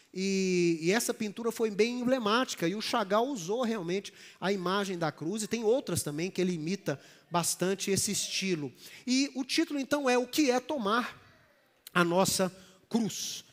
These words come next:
né? E eu vou explicar pra você por que que eu escolhi esse tema daqui a pouquinho. Mas acompanhe aqui comigo esse breve estudo.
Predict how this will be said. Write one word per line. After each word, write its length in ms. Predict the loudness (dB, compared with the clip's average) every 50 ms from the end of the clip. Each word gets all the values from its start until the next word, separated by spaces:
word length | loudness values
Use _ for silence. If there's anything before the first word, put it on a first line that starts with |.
| _
né? 220 | 0 2 2 2 0 -4 -10 -20 -12 -2
E 80 | 2
eu 120 | 2 2 2
vou 160 | 4 2 2
explicar 400 | 2 2 0 -2 -2 0 -2 -4
pra 160 | -2 -2 -4
você 260 | -4 -4 -2 -2 -4
por 220 | -4 -4 -8 -6 -4
que 100 | -4 -4
que 100 | -2 -2
eu 60 | -4
escolhi 380 | -6 -6 -6 -6 -4 -2 0 0
esse 180 | 0 -2 -4
tema 420 | -6 -6 -6 -4 -4 -4 -6 -8 -10 -14 _ -20 _ _ _
daqui 280 | -6 -6 -4 -2 -4 -4
a 20 |
pouquinho. 380 | -4 -6 -10 -10 -12 -14 -10 -4
Mas 160 | 0 2 2
acompanhe 400 | 4 4 2 2 4 4 4 4
aqui 160 | 2 0 -2
comigo 320 | -2 -2 -2 0 0 0
esse 160 | 0 0 -2 -2
breve 260 | 0 0 0 0 0
estudo. 460 | -2 -4 -4 -4 -4 -4 -4 -6 -8